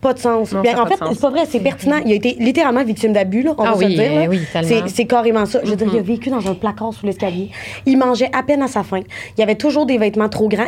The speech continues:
Speaker 1: Il portait juste le, le vieux linge de, de Dudley qu'il faisait absolument
Speaker 2: Ses
Speaker 1: pas.
Speaker 2: cheveux étaient coupés tout croche, même pas tant coupés, là,
Speaker 1: Non, il
Speaker 2: c'était,
Speaker 1: refait
Speaker 2: c'était en
Speaker 1: repousser.
Speaker 2: Ouais, c'est ça.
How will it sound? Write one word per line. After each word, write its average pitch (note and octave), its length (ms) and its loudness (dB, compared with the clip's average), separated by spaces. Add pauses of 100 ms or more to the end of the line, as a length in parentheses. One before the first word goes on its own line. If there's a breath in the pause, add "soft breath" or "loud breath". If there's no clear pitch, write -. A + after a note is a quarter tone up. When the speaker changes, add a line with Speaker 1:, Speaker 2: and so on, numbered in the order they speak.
Speaker 1:
Il A3+ 240 0
portait A3 260 2
juste C#4 180 -2
le, A3+ 140 4
le G3 140 2
vieux G#3+ 180 2
linge A3+ 280 2
de, G3 220 2 (400 loud breath)
de G3+ 120 4
Dudley G#3 380 2
qu'il G#3+ 180 0
faisait F#3 400 0
absolument G#3+ 500 0
Speaker 2:
Ses G3 160 0
Speaker 1:
pas. G3+ 80 2
Speaker 2:
cheveux A#3+ 240 -2
étaient A#3 180 -2
coupés - 220 -6
tout - 120 -14
croche, A#3+ 580 0
même A3+ 180 2
pas A3+ 240 0
tant G#3+ 240 -2
coupés, G#3 380 -2
là, A3 80 2
Speaker 1:
Non, A3 60 4
il G#3+ 40 0
Speaker 2:
c'était, G3 140 2
Speaker 1:
refait A3+ 140 4
Speaker 2:
c'était A#3 120 4
en D#3+ 60 0
Speaker 1:
repousser. C4 360 2
Speaker 2:
Ouais, F#3 120 0
c'est A4 180 0
ça. A3 260 -2